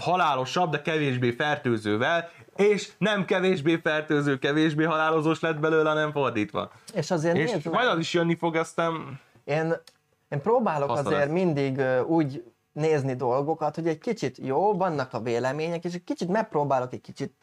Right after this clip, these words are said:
Speaker 2: valami egészen más dologról.
Speaker 1: Mhm.
Speaker 2: Én most és arra akarok kiukadni, hogy nekem itt az, az egész j-, járvány dolog, tudod, mire elvilágított rá? Hogy mennyire jól működik az agymosás.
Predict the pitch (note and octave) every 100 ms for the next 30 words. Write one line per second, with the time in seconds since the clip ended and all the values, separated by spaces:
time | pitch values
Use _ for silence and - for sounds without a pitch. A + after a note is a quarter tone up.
0 | - _ _ - D3+ D#3+ F3 A#3+ D3 B2+
1 | C#3+ C#3 B2+ B2 A#2+ C#3 A#2+ A2+ B2+ -
2 | C3+ A#2 A#2 G2+ - B2 D#3+ F#3 - D3+
3 | D#3+ D3+ D#3+ D3 C#3+ G3+ D3 C3 - -
4 | - E3+ C3+ D3 D3 D3+ - _ _ _
5 | - C#3+ C#3+ D3+ D3+ D3 C3+ C3+ - A#3+
6 | D3 B2 - D3 C#3 D#3 D3 C3+ C3 A#2+
7 | C3+ C3+ C#3+ C#3+ B2+ D#3 D#3 E3 D#3+ D3+
8 | D#3 D#3 D3 C3+ D3 D3+ - C3+ - -
9 | C3+ - _ _ - D3 E3 F#3+ G3+ F#3+
10 | D#3+ D3 C3+ C3+ C#3 C#3+ C#3+ - C3+ C3
11 | B2+ B2 A#2 B2 A2 - B2 C#3 -